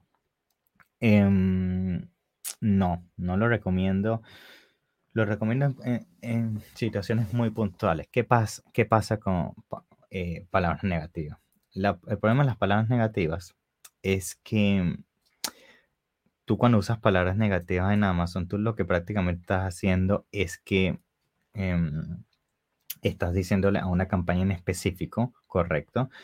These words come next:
que deje de hacer publicidad para ese término en específico dentro de la campaña. ¿Qué pasa? Usar palabras negativas, por ejemplo, si tienes una campaña automática, que es una campaña que tiene un abanico,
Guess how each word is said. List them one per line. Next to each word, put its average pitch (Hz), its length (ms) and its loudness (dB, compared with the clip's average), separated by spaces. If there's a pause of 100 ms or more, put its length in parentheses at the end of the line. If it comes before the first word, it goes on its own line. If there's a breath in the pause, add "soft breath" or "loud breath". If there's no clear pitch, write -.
(300 loud breath)
que 98 140 6
deje 95 240 2
de 120 60 2
hacer 95 260 -2
publicidad 110 560 -2
para 98 180 2
ese 87 220 -4
término 90 480 -2
en 87 140 -4
específico 87 680 -6
dentro 85 280 0
de 78 60 -2
la - 100 -10
campaña. - 440 -12 (760 soft breath)
¿Qué 117 120 4
pasa? - 460 4 (1120)
Usar 117 500 4
palabras 120 400 6
negativas, 104 640 2
por 101 160 0
ejemplo, 95 320 0
si 87 140 -6
tienes 101 180 0
una 120 160 0
campaña 95 380 -2
automática, 90 720 -2
que - 80 -6
es 87 60 -2
una 98 200 0
campaña 87 540 -2
que 90 120 -4
tiene 87 200 -4
un 92 60 -2
abanico, 87 440 0